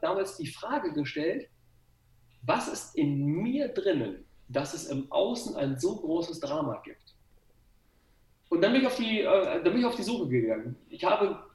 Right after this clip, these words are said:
ich habe extrem erfolgreiche Unternehmer, Bestseller, Trainer angeschrieben, ihnen diese Geschichte erzählt und sie gefragt, ob ich, ob sie einen Rat für mich haben oder ob ich mit ihnen telefonieren darf oder ob ich bei ihnen Zeit verbringen darf.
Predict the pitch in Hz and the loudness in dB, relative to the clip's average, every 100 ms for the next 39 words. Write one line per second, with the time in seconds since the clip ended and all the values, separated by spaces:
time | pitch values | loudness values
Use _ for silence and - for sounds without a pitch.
0 | _ - 185 196 190 - 175 - - - | _ -4 2 4 2 0 -4 -4 -6 0
1 | 269 269 - - 233 226 165 165 202 214 | 0 2 0 0 0 0 -2 0 -2 -2
2 | 165 175 190 180 165 - - - - - | 2 4 4 4 0 0 2 2 0 -8
3 | - 175 165 156 156 - 202 240 202 - | -2 2 4 2 0 -2 0 2 2 2
4 | 220 220 - 294 294 202 - - 160 147 | 0 0 0 4 2 2 -4 -4 -2 -4
5 | 139 262 262 - 135 - 147 165 233 - | -2 0 0 0 0 0 2 2 0 -8
6 | - - _ - 165 165 180 180 185 226 | -20 -20 _ -2 -2 -2 -2 -2 0 -2
7 | 233 - 196 190 - - - - 170 160 | -2 -4 -4 -8 -10 -12 -6 0 2 4
8 | 190 - 139 120 123 113 - 151 143 160 | 4 4 0 0 -2 -4 2 2 2 -2
9 | 165 165 170 175 160 175 180 185 175 143 | -2 2 2 2 0 2 2 2 2 0
10 | - 147 139 - 151 - - 285 - 170 | -2 0 0 0 -4 -6 -6 0 0 2
11 | 160 170 196 - - 123 117 110 95 - | 0 0 -2 -2 -4 -4 -4 -2 -4 -6